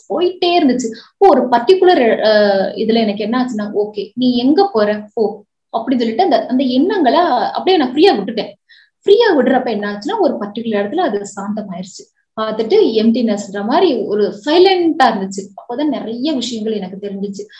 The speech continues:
ஆஹ், even எனக்கு வந்து, எனக்கு இப்பெல்லாம் பத்திரிச்சு, பத்திரிச்சுன்னு சொல்றேனே, நான் வந்து எனக்கு சிவனை பிடிக்கும், உங்களுக்கு சொன்ன மாதிரி சிவனை பிடிக்குங்களா? அடுத்து வந்து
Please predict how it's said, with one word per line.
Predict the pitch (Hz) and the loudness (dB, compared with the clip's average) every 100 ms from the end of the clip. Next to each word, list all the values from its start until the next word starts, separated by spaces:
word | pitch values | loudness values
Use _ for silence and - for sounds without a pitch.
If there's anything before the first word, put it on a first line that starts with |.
| - - | -20 -6
ஆஹ், | 208 202 196 196 | -4 -4 -6 -4
even | 254 285 302 320 - _ _ - | 2 2 4 0 -4 _ _ -2
எனக்கு | 262 302 339 | 2 2 2
வந்து, | 302 294 339 302 220 - - | 2 4 4 2 0 -4 -2
எனக்கு | 254 254 | 0 0
இப்பெல்லாம் | 240 - 294 302 | -4 -2 -2 2
பத்திரிச்சு, | 233 285 277 285 | 0 0 -2 -2
பத்திரிச்சுன்னு | 247 220 233 220 240 220 | -4 -6 -4 -2 -2 -2
சொல்றேனே, | 202 196 202 214 214 - - | -6 -10 -10 -10 -12 -20 -6
நான் | 233 254 320 | 0 2 4
வந்து | 285 226 226 302 | 2 2 0 0
எனக்கு | 233 208 190 185 185 190 - _ _ _ _ - | -2 -6 -6 -6 -6 -10 -14 _ _ _ _ -10
சிவனை | - 302 269 | 0 2 2
பிடிக்கும், | 220 190 196 | 0 -6 -6
உங்களுக்கு | 190 190 | -6 -6
சொன்ன | 190 185 | -8 -6
மாதிரி | 185 - | -8 -12
சிவனை | - 220 196 | -12 -10 -8
பிடிக்குங்களா? | 190 180 185 208 214 - | -8 -10 -8 -8 -8 -6
அடுத்து | 254 - 233 | -4 -2 -2
வந்து | 208 | 0